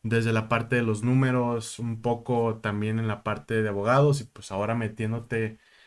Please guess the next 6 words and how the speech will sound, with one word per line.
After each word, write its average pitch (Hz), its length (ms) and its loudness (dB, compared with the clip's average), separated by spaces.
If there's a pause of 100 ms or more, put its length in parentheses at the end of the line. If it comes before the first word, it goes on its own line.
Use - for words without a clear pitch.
(160)
al 101 260 -8
tema 113 300 -2
de 113 120 -6
contratación. 110 960 -4 (340)
Creo 110 220 -6
que 127 500 2